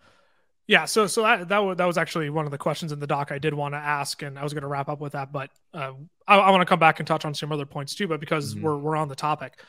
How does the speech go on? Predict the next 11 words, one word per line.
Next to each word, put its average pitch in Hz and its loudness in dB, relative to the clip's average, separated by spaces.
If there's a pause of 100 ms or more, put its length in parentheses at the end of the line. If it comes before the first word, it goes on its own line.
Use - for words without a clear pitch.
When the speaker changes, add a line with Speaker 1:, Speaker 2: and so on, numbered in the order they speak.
(180)
Speaker 1:
um, 147 -2 (480)
h-, - -10
how - 2
much 320 2
weight 214 2
do 196 -4
you 180 6
actually 160 -2
put 147 -8
into 135 -12
that? 135 -10